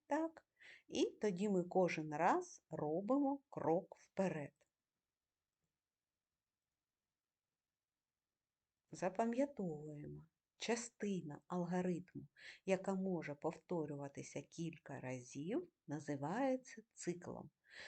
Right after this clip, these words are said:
Тобто в нашій блок-схемі циклом являється оця от частина алгоритму «крок вперед». У середовищі Scratch алгоритм з безперервним повторенням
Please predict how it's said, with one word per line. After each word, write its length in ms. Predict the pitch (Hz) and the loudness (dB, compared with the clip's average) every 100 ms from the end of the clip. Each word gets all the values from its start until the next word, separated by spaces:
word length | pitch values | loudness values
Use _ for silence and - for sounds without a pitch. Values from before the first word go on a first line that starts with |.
| - - | -4 2
Тобто 400 | 190 - 156 147 | 2 2 -4 -4
в 160 | 147 | 2
нашій 460 | 170 170 147 - 139 | 4 4 2 -4 -8
блок-схемі 960 | 147 143 - - - 214 294 302 302 302 | -6 -8 -4 -4 2 4 6 6 4 -2
циклом 520 | - 247 254 277 262 | -2 -2 4 6 6
являється 760 | 233 233 226 226 208 208 - 190 | 4 4 2 2 0 0 0 0
оця 440 | - 175 - 160 147 | 0 -2 -2 -2 -2
от 140 | 139 - | -4 -8
частина 540 | 143 - - 151 139 | -10 -8 -6 -6 -4
алгоритму 760 | 135 135 143 170 285 294 285 302 - | -6 -6 -2 0 0 4 4 2 0
«крок 360 | 151 202 - | 2 2 0
вперед». 420 | - - 156 131 - - _ _ _ _ _ _ _ _ _ _ _ _ _ _ _ _ _ _ _ - - - - _ _ - | -10 -4 -4 -4 -12 -20 _ _ _ _ _ _ _ _ _ _ _ _ _ _ _ _ _ _ _ -20 -20 -20 -20 _ _ -6
У 100 | 220 | 6
середовищі 600 | 269 285 330 311 302 285 | 8 10 8 8 6 2
Scratch 560 | - 285 381 403 - - | 2 4 4 4 -2 0
алгоритм 640 | 185 185 190 185 175 160 | 2 4 4 2 0 -4
з 140 | 147 175 | -6 -2
безперервним 720 | 185 180 202 196 165 151 143 | -2 2 2 4 2 0 -4
повторенням 840 | - 156 - 151 156 214 269 339 | -4 -6 -4 -4 -2 0 2 2